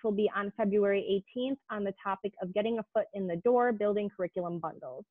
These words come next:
We will be circulating the link for that in an email following the webinar, and we'll also ho-, host a third webinar on March eighteenth, and the topic for that one is being heard during covid nineteen. Again, all of these webinars are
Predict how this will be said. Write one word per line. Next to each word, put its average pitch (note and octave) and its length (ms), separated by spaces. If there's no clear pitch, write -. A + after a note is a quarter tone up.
We B3 100
will A#3+ 80
be A3+ 200
circulating C4+ 440
the B3+ 80
link A#3 220
for A#3+ 100
that G#3+ 200
in A3 80
an G#3+ 100
email G3 380
following G#3+ 360
the G#3 100
webinar, F3+ 480
and G3 120
we'll F#3 180
also A3 320
ho-, F#3 220
host G3 220
a F#3 60
third E4+ 260
webinar E3+ 560
on G3 100
March G#3 300
eighteenth, A#3 520
and G#3 120
the G3+ 60
topic G3+ 400
for G#3 100
that F#3 220
one F#3+ 140
is F#3 380
being G#3+ 240
heard F#3+ 320
during F3+ 360
covid F3 240
nineteen. D#3+ 540
Again, A3 240
all G#3 200
of G#3+ 60
these A3 140
webinars G#3 400
are F#3 140